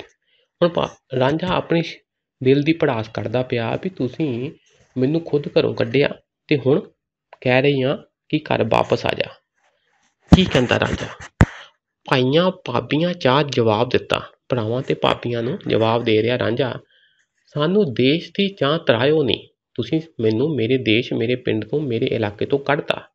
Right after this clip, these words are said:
ਤਰਾਣਾ ਮਤਲਬ ਕੱਢਤਾ। "ਭੋਏ ਖੋ ਕੇ ਬਾਪ ਦਾ ਲਿਆ ਵਿਰਸਾ,"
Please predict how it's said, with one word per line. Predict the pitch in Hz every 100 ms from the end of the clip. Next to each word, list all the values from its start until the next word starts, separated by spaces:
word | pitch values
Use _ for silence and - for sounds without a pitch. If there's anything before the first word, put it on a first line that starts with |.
| _
ਤਰਾਣਾ | - 113 143
ਮਤਲਬ | 151 143 202 - - _ - - - _ _ _ -
ਕੱਢਤਾ। | 135 - - - - - - - - - - - -
"ਭੋਏ | 170 151 185
ਖੋ | - - 151 208
ਕੇ | 240
ਬਾਪ | 226 117 117 143
ਦਾ | 143 165
ਲਿਆ | 120 120 151
ਵਿਰਸਾ," | 131 107 -